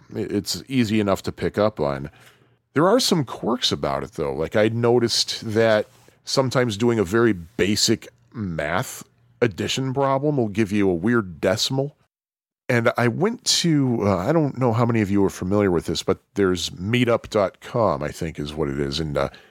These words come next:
there are meetups for just about any topic under the sun. And I would go to some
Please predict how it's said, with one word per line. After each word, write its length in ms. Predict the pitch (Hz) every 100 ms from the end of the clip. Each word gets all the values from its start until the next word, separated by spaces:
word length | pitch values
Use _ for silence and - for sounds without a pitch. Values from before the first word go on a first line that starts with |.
| _ -
there 120 | 101
are 60 | 107
meetups 460 | 139 139 117 -
for 140 | - 95
just 260 | 107 -
about 220 | 92 90 -
any 220 | 110 113
topic 420 | - 98 90 90
under 220 | 98 87 69
the 80 |
sun. 500 | - - - 60 60 - _ -
And 140 | 120 -
I 160 | 123
would 160 | 139 110
go 180 | 110 107
to 340 | - 110 98
some 380 | - 104 95